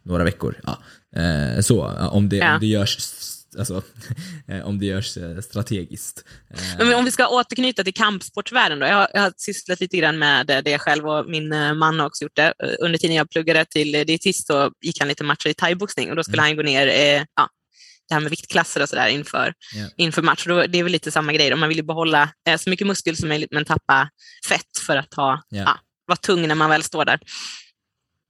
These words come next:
Speaker 2: Är relativt tung. Eh, och då, ja, men, plockar man ju ofta bort fett som ett första steg för att minska på,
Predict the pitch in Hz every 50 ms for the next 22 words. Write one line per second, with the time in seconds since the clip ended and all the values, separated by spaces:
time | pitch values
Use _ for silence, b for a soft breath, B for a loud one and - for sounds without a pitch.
0 | _ _ _ _ _ _ - - 160 151 147 143 135 - 139 131 - 131 - 208
1 | - - - 170 170 165 165 160 160 147 - - - 180 180 - - - - 190
2 | 175 170 165 - - - - - _ - - 185 175 170 165 160 - - - -
3 | - _ _ _ _ _ _ _ _ - 180 170 - 185 175 170 165 156 160 -
4 | - 170 170 160 160 - - - _ _ _ - - - 247 269 - _ - -
5 | 196 - 196 170 165 - - 180 170 - - 160 - - 180 190 202 - - 165
6 | 156 156 180 165 165 170 - - 165 - 175 156 156